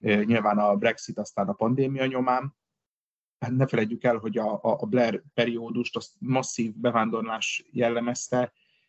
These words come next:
ö, a kelet-európai ország csatlakozása előtt a egykori gyarmatbirodalom területéről, aztán pedig az Európai Unióból,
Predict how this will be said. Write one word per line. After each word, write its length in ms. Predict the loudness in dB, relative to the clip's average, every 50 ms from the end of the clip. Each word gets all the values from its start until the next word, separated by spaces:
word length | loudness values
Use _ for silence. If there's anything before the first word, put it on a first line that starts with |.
| _ _ _
ö, 320 | -4 -2 0 0 2 2 2 0 0 -4 -2
a 240 | 2 2 4 4 4 2 0 _ _ _ _ _ _ _ -20 -20 -18 -10 -2
kelet-európai 800 | 0 2 2 2 0 0 -2 0 -2 -2 -2 -2 0 0 0 0
ország 340 | 0 -2 -2 0 -2 -2 0
csatlakozása 720 | 0 -2 -2 -2 -4 -4 -2 0 2 2 2 2 0 2
előtt 360 | 2 2 2 2 0 -2 0 0
a 240 | 0 0 0 -2 -6 -10 -12 -8
egykori 500 | -4 -4 -4 -4 -4 -4 -2 0 0 0
gyarmatbirodalom 760 | 2 4 4 4 4 2 -2 0 2 2 2 4 2 2 0
területéről, 560 | 0 -2 -2 -2 -2 -4 -2 -2 -2 -2 0
aztán 300 | -2 -2 -4 -4 -4 -4
pedig 240 | -4 -4 -4 -4 -2
az 80 | -2 -2
Európai 500 | -2 -2 -2 -4 -6 -4 -4 -4 -4 -2
Unióból, 640 | 0 0 0 2 0 0 0 0 0 0 0 -2